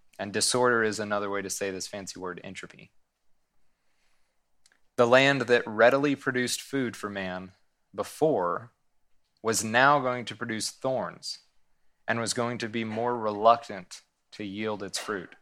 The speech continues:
The man would have to work the ground in toil to see any return from the land, whereas before God had set him in this garden that was already cultivated, that had already produced mature fruit for him to eat.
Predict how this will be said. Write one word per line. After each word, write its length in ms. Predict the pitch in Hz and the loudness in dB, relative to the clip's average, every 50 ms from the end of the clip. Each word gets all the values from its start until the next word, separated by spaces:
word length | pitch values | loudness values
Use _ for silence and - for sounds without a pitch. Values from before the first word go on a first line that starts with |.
| - - _ _ _ _ _ _ _ _ _ _ _ _ _ _ _ _ _ _ _ _ _ _ _ _ _ _ _ _ _ _ - - _ _ | -20 -20 _ _ _ _ _ _ _ _ _ _ _ _ _ _ _ _ _ _ _ _ _ _ _ _ _ _ _ _ _ _ -20 -20 _ _
The 100 | - 123 | 0 2
man 280 | 123 123 131 143 151 156 | 4 4 4 4 4 4
would 100 | 147 131 | 4 6
have 220 | 127 135 131 - - | 8 8 6 6 4
to 80 | 135 | 0
work 440 | 123 113 104 107 113 127 147 143 - | -2 -2 0 2 2 2 2 0 -2
the 100 | - 120 | -6 -6
ground 500 | 98 101 98 95 92 85 85 - - - _ _ _ | -2 0 0 0 0 0 -4 -6 -10 -16 _ _ _
in 220 | - 110 104 98 95 | -12 -10 -10 -10 -10
toil 600 | - - - - 160 180 156 107 - - - _ _ _ _ _ _ _ _ _ _ - | -12 -6 -2 0 2 2 2 2 0 -4 -8 _ _ _ _ _ _ _ _ _ _ -8
to 100 | - 117 | -6 -6
see 240 | - - - 127 120 | -4 -2 -2 -2 -2
any 160 | 117 127 131 | -2 -2 -4
return 680 | 120 113 107 - - - - 135 127 104 92 90 90 98 - | -4 -4 -6 -8 -10 -10 -8 -8 -6 -6 -8 -8 -10 -12 -12
from 160 | - 107 101 | -12 -10 -10
the 100 | 98 92 | -8 -8
land, 380 | 95 101 95 - - - - _ _ _ _ _ _ _ _ _ _ _ _ _ - | -8 -8 -8 -10 -12 -16 -20 _ _ _ _ _ _ _ _ _ _ _ _ _ 6
whereas 320 | 117 120 120 120 113 107 | 10 10 10 10 8 4
before 540 | - 113 104 - - - 160 139 104 101 110 | -2 -6 -6 -4 -2 0 2 2 2 2 2
God 260 | 110 110 104 107 107 | 4 6 6 6 4
had 160 | 104 101 95 | 2 -4 -6
set 280 | - - - 127 127 123 | -4 2 4 4 4 2
him 220 | 123 123 117 110 | 0 -8 -10 -10
in 180 | 107 107 107 107 | -10 -10 -10 -8
this 160 | 101 92 - | -8 -8 -6
garden 560 | - - 101 110 120 107 98 90 90 90 - _ _ _ _ _ | 0 4 4 6 6 4 0 -6 -14 -16 -20 _ _ _ _ _
that 140 | - 101 95 | -4 -4 -4
was 160 | 98 95 90 | -4 -6 -6
already 360 | 101 - 104 107 110 110 104 90 | -2 0 2 2 2 0 -4 -6
cultivated, 680 | - - - 117 113 - - 90 82 - - - - - - _ _ _ _ _ _ _ _ _ _ | -6 -4 -4 -4 -4 -6 -10 -12 -10 -10 -12 -14 -16 -18 -20 _ _ _ _ _ _ _ _ _ _
that 140 | - 101 101 | -6 -2 -2
had 160 | 107 98 - | -2 -2 2
already 480 | - 107 113 117 113 113 110 104 104 | 4 6 6 6 4 0 -2 -4 -6
produced 720 | 101 - - 110 101 90 113 117 107 95 - - - - | -8 -8 -10 -10 -8 -6 -6 -6 -4 -6 -6 -8 -10 -12
mature 460 | - 104 101 95 - - - 120 113 107 | -14 -14 -12 -10 -8 -6 -6 -4 -6 -6
fruit 460 | - - - - 123 120 107 - - | -8 -10 -8 -6 -6 -6 -6 -8 -10
for 160 | - 104 95 | -10 -10 -10
him 160 | 95 95 95 | -8 -10 -10
to 60 | 98 | -10
eat. 320 | - 101 107 95 - - | -10 -8 -10 -10 -10 -14